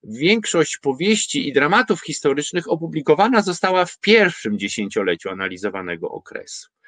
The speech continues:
a ponad połowa w ciągu pierwszych lat, e, pięciu lat istnienia Wolnego Miasta Gdańska, co niewątpliwie,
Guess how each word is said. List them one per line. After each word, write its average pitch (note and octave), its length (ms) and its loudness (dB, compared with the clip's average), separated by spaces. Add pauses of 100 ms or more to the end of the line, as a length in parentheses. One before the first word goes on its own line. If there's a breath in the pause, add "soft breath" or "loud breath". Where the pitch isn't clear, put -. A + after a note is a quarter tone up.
(460 loud breath)
a G#3+ 140 4
ponad F#3+ 420 4
połowa B2+ 680 4 (180 soft breath)
w - 100 -20
ciągu D#3+ 680 2
pierwszych F3 580 0
lat, D3+ 360 2 (360 soft breath)
e, A2+ 460 2
pięciu E3+ 400 0
lat C#3 320 2
istnienia D3+ 520 -2
Wolnego C3+ 360 0
Miasta C3 340 0
Gdańska, A#2 540 0
co F3 160 -4
niewątpliwie, F3+ 1300 0